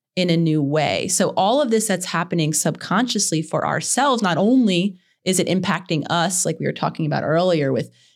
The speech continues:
"Now I feel frustrated, I feel resentful, I'm living in some past moment," we're actually impacting our loved ones. We're not giving them the space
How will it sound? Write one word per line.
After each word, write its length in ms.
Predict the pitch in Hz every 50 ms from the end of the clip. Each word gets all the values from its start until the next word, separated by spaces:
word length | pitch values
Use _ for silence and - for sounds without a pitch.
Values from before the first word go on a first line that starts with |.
| -
"Now 160 | 139 156 156 180
I 120 | 196 202
feel 220 | 196 - 185 156
frustrated, 600 | 151 - - 117 - - - - 131 135 123 123
I 160 | 160 165 185 196
feel 260 | 190 - 170 156 147
resentful, 640 | 143 135 135 139 - 147 151 104 - - 120 135
I'm 240 | 151 175 190 202 196
living 320 | 180 185 175 160 165 160
in 100 | 156 151
some 220 | 156 - 131 139 143
past 360 | - - 139 135 - - -
moment," 440 | 147 156 196 269 240 175 156 - - - _ _ _ _ -
we're 100 | 185 196
actually 360 | 226 254 - - 214 202 175
impacting 520 | 185 180 180 180 180 214 226 - - - - _ - - -
our 120 | - 156 135
loved 340 | 127 139 175 254 - -
ones. 380 | - - - - - - - -
We're 100 | - 175
not 360 | 175 175 202 190 - - 180
giving 300 | 170 190 190 190 190 185
them 180 | 170 156 151 151
the 100 | 143 139
space 720 | - - - - - 156 180 233 220 151 139 139 - -